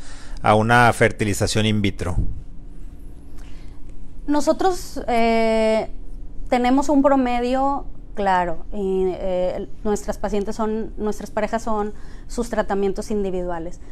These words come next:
Speaker 2: pero tal vez cuando tienen un procedimiento, otro procedimiento, tres procedimientos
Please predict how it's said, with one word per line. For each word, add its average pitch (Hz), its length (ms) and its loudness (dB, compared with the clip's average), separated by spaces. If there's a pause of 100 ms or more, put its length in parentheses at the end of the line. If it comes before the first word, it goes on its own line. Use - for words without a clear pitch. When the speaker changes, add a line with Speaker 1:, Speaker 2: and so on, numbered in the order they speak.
(220)
Speaker 2:
pero 254 180 6
tal 262 220 6
vez 277 400 4
cuando 262 320 2
tienen 240 500 0
un 247 300 2
procedimiento, 220 960 0
otro 214 240 0
procedimiento, 202 920 0
tres 214 300 0
procedimientos 202 960 2